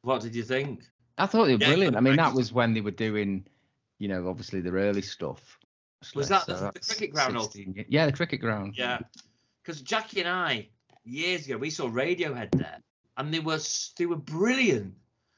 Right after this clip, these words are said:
Speaker 1: but it was so kind of, we were so kind of distant from it,
Speaker 2: Yeah.
Speaker 1: from the sort of action and watching it, and they were so tight, and they played, like, most of, if not all of, the Bends and all of the bloody, uh, O K Computer albums,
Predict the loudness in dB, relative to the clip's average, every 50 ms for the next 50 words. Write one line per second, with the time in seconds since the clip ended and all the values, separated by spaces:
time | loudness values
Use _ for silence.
0 | _ _ _ -4 0 2 2 2 0 -2 -4 -4 -2 2 4 6 6 4 4 0
1 | -2 0 0 0 -2 -4 -6 -8 -8 -6 -4 -4 -2 0 0 0 0 0 -2 -2
2 | -4 -4 0 2 4 4 4 2 0 -2 -2 -4 -4 -6 -8 -16 -20 _ _ _
3 | _ _ _ -2 0 0 0 -2 -4 -6 -10 _ _ _ _ _ _ _ _ _
4 | -2 0 2 2 2 0 -2 -4 -6 -8 -2 0 0 0 -2 -4 -8 -6 -4 -2
5 | 0 0 -2 -2 -6 -8 -8 -8 -8 -8 -10 -14 _ _ _ _ -4 -2 -2 0
6 | 0 0 0 0 0 0 0 0 2 4 4 4 2 0 -2 -4 -2 0 0 2
7 | 2 0 -2 -4 -6 -12 _ _ _ _ _ _ _ _ _ _ -12 -6 -4 -4
8 | -4 -2 0 0 2 2 0 0 0 0 0 -2 -2 0 2 4 4 2 0 -2
9 | 0 0 0 0 -2 -4 -10 -12 -6 -6 -4 -2 2 4 4 6 6 6 4 4
10 | 2 0 0 -4 -10 -20 -20 _ -12 -10 -4 0 0 2 2 2 0 -2 -2 -2
11 | -2 -2 0 2 2 2 2 2 0 -2 -4 -6 -6 -6 -4 -2 -2 -2 -2 -2
12 | -2 -2 0 -2 0 0 0 -2 0 0 0 -2 -2 -4 -2 2 4 4 4 4
13 | 4 2 2 0 -2 -4 -8 -10 -12 -14 -12